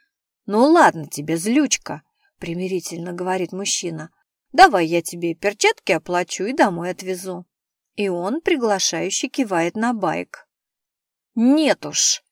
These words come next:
Я разворачиваюсь и иду к остановке. "Спасибо и до свидания. А байк все же уберите, а то оштрафуют".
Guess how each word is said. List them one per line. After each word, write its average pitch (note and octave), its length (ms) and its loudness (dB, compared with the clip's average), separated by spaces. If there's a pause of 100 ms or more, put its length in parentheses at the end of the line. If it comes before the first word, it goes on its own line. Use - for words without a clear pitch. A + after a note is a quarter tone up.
(320)
Я E3+ 200 -4
разворачиваюсь F3 1120 -2 (240)
и G3 180 -4
иду G3+ 160 -4
к - 80 -18
остановке. G3+ 800 -8 (400)
"Спасибо G3+ 840 -2
и F#3 60 0
до F3 120 -8
свидания. E3 800 -6 (540)
А G3 160 -6
байк C#4 360 4
все - 260 -4
же B3+ 140 0
уберите, G#3+ 560 -4
а E3 40 -8
то A3 160 -8
оштрафуют". - 960 -10